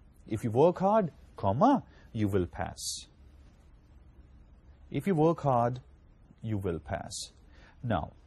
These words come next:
let's separate these two sentences.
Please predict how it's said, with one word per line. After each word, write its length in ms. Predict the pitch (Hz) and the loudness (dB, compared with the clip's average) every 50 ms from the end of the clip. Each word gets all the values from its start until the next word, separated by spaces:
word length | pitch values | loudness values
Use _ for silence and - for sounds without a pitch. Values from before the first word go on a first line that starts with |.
| - - | -8 0
let's 440 | 135 160 156 - - - - - - | 2 2 2 2 0 0 0 2 4
separate 480 | 160 143 - - - 135 120 117 107 | 4 4 4 4 4 4 6 4 2
these 260 | 101 101 95 90 - - | 0 -2 -2 -2 -4 -4
two 260 | - 95 87 85 - - | -4 -4 -4 -4 -6 -10
sentences. 840 | - - - 92 85 80 73 80 76 76 - - 80 - - - - | -16 -12 -10 -8 -8 -8 -8 -10 -10 -10 -10 -12 -12 -14 -14 -16 -20